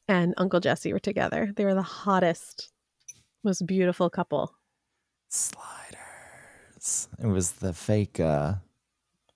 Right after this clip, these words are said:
Speaker 2: what was it? Quantum Leap. That's what it was. The fake Quantum Leap. They were good looking.
Speaker 1: Mm-hmm.
Speaker 2: But,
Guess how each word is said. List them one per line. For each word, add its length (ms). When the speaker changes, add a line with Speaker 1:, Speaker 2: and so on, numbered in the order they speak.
Speaker 2:
what 120
was 140
it? 60
Quantum 340
Leap. 200
That's 220
what 120
it 80
was. 300
The 120
fake 220
Quantum 280
Leap. 140
They 120
were 140
good 200
looking. 340
Speaker 1:
Mm-hmm. 360
Speaker 2:
But, 180